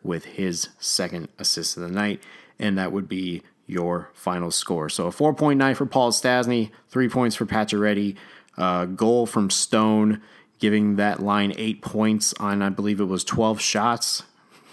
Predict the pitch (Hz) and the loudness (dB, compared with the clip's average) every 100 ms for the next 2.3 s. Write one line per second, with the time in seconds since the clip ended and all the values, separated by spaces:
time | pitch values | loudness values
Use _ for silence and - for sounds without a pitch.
0 | - - 104 95 87 95 95 101 113 113 | -12 -6 -4 -4 -4 -6 -2 0 0 -2
1 | - - - - - 98 98 190 202 208 | -12 -20 -20 -20 -6 -2 0 2 2 2
2 | 101 101 | 2 0